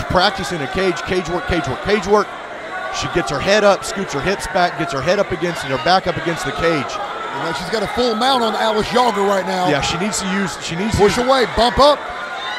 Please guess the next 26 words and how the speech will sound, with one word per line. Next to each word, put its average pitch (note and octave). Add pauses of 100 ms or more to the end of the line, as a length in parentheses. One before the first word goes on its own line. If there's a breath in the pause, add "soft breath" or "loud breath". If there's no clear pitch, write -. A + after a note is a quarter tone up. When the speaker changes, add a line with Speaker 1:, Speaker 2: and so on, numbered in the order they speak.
(260)
Speaker 1:
She's D3+
doing G3+
a G3+
good F#3+
job F3+
here. F3 (120)
She's D3
gonna E3
bump G3
and F#3+
roll. F3+ (920)
She's -
too G#3+
high, E3
I C#3+
think. D3+
Katina's F3
way F#3+
too F#3
high, E3
and D#3
she's C#3
off E3+
to E3
the D3+
side. D#3